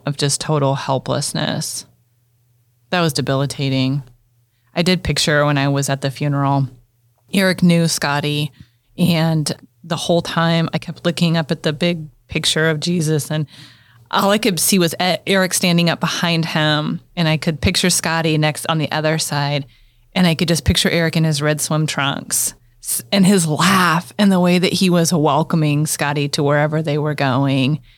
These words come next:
And I could hear him, like, saying, "Hey, Scotty, hey, man, what are you doing here?" And just, like, I could feel that energy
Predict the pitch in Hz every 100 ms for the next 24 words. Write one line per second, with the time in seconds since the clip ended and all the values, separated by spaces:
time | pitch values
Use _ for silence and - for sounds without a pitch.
0 | _ - 185 165 165 - - 165 160 135
1 | 147 139 139 147 - _ _ _ _ -
2 | 160 160 - - 160 160 156 - - -
3 | - 381 - 381 - 403 330 381 370 349
4 | 381 392 392 453 370 294 269 277 254 208
5 | 190 180 - - - - 240 214 202 180
6 | 165 165 156 - - - - 180 180 135
7 | 135 196 185 175 156 135 135 127 - -
8 | 151 151 147 - - - -